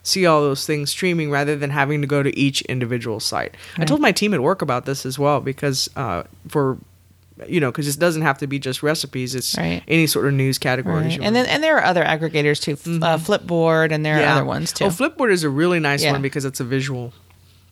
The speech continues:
Speaker 1: And then Vegetarian Times is one we enjoy as well. We get the magazine subscription to that, and we also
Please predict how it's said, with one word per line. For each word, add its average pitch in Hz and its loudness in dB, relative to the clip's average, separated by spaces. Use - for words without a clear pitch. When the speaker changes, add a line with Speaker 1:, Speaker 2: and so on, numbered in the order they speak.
Speaker 1:
And 196 2
then 196 2
Vegetarian 185 2
Times 170 2
is 165 -2
one 165 -2
we 165 0
enjoy 160 0
as 151 -2
well. 165 0
We 180 2
get 185 2
the 147 2
magazine 160 0
subscription 143 -4
to 127 0
that, 127 0
and 135 0
we 139 4
also 131 2